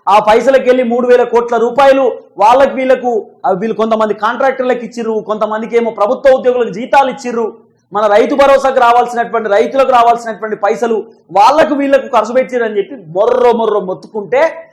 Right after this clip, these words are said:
నా మాట ఇన్లే, నన్ను తిట్టుకున్నారు. కొంతమంది నన్ను ఇబ్బంది పెట్టేటోళ్ళు ఇబ్బంది, ఇబ్బంది కూడా పెట్టారు, ఎక్కడ కూడా నేను పట్టించుకోలేదు.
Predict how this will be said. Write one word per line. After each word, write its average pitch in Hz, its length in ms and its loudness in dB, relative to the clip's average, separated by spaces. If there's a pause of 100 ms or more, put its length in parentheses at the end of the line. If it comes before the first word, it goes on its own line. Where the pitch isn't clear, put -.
(160)
నా 202 140 0
మాట 214 280 2
ఇన్లే, 269 680 2 (340)
నన్ను 233 180 -2
తిట్టుకున్నారు. 254 580 -2 (520)
కొంతమంది 247 380 -2
నన్ను 294 200 0
ఇబ్బంది 330 240 2
పెట్టేటోళ్ళు 294 500 0
ఇబ్బంది, 277 280 -2
ఇబ్బంది 311 240 0
కూడా 302 160 0
పెట్టారు, 185 280 -4
ఎక్కడ 247 400 -2
కూడా 226 180 2
నేను 226 120 -6
పట్టించుకోలేదు. 185 500 -10